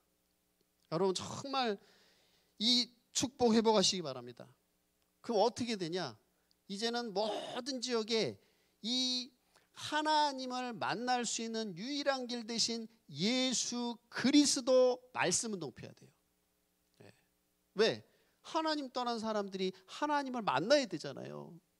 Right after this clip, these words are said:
지금 그 사람들 법, 저, 재판해가지고 법으로 처벌한다고 그 근본 문제 해결됩니까? 하나님 만나야죠.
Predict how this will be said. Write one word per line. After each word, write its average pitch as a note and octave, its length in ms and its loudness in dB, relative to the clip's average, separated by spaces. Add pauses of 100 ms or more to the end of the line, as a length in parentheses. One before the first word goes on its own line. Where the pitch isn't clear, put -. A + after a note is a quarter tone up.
(1600)
지금 B3 200 -6
그 A#3 140 -4
사람들 A#3 420 -2 (300)
법, A3 420 4 (200)
저, E3 320 2 (640)
재판해가지고 G3 800 2
법으로 G3 360 0
처벌한다고 A3 680 -2
그 E3+ 220 -6
근본 G3 380 0
문제 G#3 160 0
해결됩니까? F#3 680 -2 (100)
하나님 D4 460 -4
만나야죠. E3 680 -10